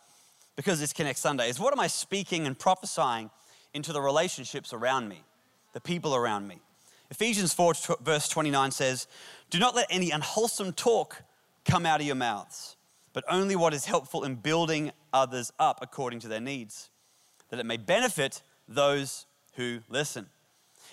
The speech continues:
Our words were not intended to, to tear people down. Our words are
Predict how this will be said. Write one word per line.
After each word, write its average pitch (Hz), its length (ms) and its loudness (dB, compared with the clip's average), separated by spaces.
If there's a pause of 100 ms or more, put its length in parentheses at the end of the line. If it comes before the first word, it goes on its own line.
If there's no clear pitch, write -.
Our 202 160 4
words 196 500 0
were 165 80 -4
not 185 160 0
intended 175 580 -6 (840)
to, 156 400 -4
to 160 140 -6
tear 160 500 2
people 135 240 -2
down. 143 280 4
Our 135 120 8
words 170 360 2
are 139 180 2